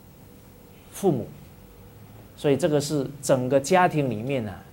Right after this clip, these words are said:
都是以孝啊治家。当领导人有这一份孝心的时候，下面的部属啊，会很感动，进而啊，效法。当他的员工懂得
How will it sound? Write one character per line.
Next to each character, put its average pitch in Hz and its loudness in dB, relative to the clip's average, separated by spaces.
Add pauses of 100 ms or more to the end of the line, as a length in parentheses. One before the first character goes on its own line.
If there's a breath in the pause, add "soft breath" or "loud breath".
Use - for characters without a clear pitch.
(140)
都 143 -4
是 139 -6
以 113 -8
孝 143 2
啊 95 -10 (1300)
治 139 -8
家。 107 -10 (1300)
当 170 4
领 190 8
导 156 12
人 117 2 (200)
有 127 -2
这 190 2
一 175 10
份 175 2
孝 156 4
心 143 -6
的 123 -4
时 113 -12
候， 110 -10 (960)
下 170 -2
面 156 0
的 131 0
部 165 0
属 - -10
啊， 90 -18 (580)
会 139 -10
很 123 -10
感 113 -2
动， 113 -6 (560)
进 156 -2
而 101 -4
啊， 101 -4 (640)
效 - -10 (100)
法。 - -20 (1500)
当 185 6
他 196 6
的 190 12
员 165 10
工 185 6
懂 123 2
得 120 4